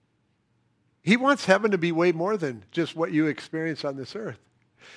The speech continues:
He, he desires heaven to be the most mind-blowing experience for all of eternity for us, his kids. He doesn't want any of us to slide into heaven with a smoking robe.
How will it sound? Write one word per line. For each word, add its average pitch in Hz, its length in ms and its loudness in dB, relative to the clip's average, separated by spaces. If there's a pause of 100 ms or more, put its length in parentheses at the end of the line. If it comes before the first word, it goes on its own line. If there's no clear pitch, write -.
(140)
He, 254 140 6
he 240 200 6
desires 254 480 8
heaven 233 360 8
to 208 80 4
be 202 100 4
the 190 100 4
most 185 280 4
mind-blowing 208 1200 6
experience 185 840 4 (220)
for 170 180 4
all 208 220 8
of 196 140 4
eternity 175 760 2 (160)
for 170 220 2
us, 185 280 6
his 202 260 8
kids. 247 440 2 (200)
He 294 160 8
doesn't 285 280 6
want 214 300 6
any 302 300 8
of 208 120 12
us 190 220 8
to 175 140 2
slide 247 440 8
into 269 240 6
heaven 208 440 6 (180)
with 180 180 2
a 156 80 4
smoking 226 640 2
robe. 170 560 2